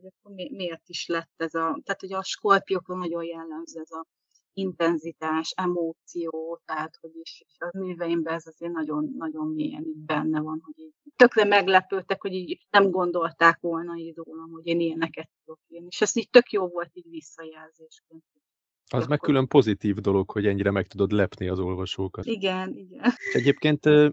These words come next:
Speaker 2: konkrétan mikor kezdtél el írással foglalkozni?
Speaker 1: Hát figyelj, ez nagyon érdekes, mert én szerintem gyerekkorom óta írok, <laughs> úgymond. Így, igen, ezt így írtad is, ezt a kérdést, és így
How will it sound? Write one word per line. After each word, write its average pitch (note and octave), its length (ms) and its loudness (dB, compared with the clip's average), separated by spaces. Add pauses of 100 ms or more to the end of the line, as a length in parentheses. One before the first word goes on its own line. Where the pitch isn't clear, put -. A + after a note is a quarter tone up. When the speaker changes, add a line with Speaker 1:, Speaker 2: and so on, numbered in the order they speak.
(160)
Speaker 2:
konkrétan C#3 600 0
mikor D3 340 -2
kezdtél G2 400 -6
el F#2+ 80 0
írással F#2 420 -2
foglalkozni? F2+ 840 -8 (460)
Speaker 1:
Hát B3 200 4
figyelj, C4+ 500 4
ez B3 140 8
nagyon D4 320 10
érdekes, G#3 640 2
mert G#3+ 400 4 (260)
én G#3 200 2
szerintem A3+ 640 -2
gyerekkorom F3+ 720 4
óta F3+ 640 -4
írok, F#3 540 -4 (140)
<laughs> - 280 10
úgymond. G#3+ 500 4
Így, F#3 280 0
igen, G#3 280 6
ezt - 220 -4
így G3 140 -6
írtad G#3 380 4
is, - 160 -4
ezt - 220 0
a F#3 40 6
kérdést, F#3 680 4
és - 320 0
így F#3 300 4